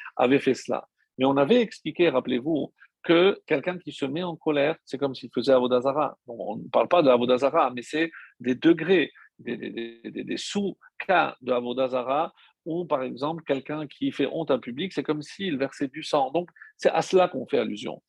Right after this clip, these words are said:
Alors, Rabbi Ishmael Cohen Gadol lui dit, « Mais écoute, est-ce que tu te rappelles une fois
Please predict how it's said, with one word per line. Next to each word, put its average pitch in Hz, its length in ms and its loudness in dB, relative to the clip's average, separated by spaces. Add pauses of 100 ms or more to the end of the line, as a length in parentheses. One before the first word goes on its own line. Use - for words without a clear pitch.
(280)
Alors, 208 380 4 (180)
Rabbi 165 340 2
Ishmael 208 340 -2
Cohen 180 160 0
Gadol 165 340 0
lui 127 140 -4
dit, « 135 340 -6 (760)
Mais 127 220 0
écoute, 151 380 -2 (480)
est-ce 190 160 0
que - 100 -2
tu 208 160 -6
te 185 80 2
rappelles 151 460 4
une 127 140 -10
fois - 360 -8